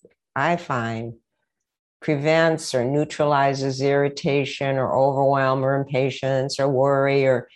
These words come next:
the distractions that override that prompting of my heart's input saying, "Hey,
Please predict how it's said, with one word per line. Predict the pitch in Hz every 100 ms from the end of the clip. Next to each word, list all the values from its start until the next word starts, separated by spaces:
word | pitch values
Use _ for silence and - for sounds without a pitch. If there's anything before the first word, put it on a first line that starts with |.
| - _
the | 160
distractions | 180 - 208 208 269 - 160 151
that | 143 147
override | - 156 180 156 147 151 202 196 151 139 135 - _ _ _ _ _ _ -
that | 147 143 -
prompting | - 165 208 247 156 135
of | 139
my | 143 143 156
heart's | 160 196 139 - -
input | 156 190 202 135 -
saying, | - 139 131 131
"Hey, | 160 180 127 107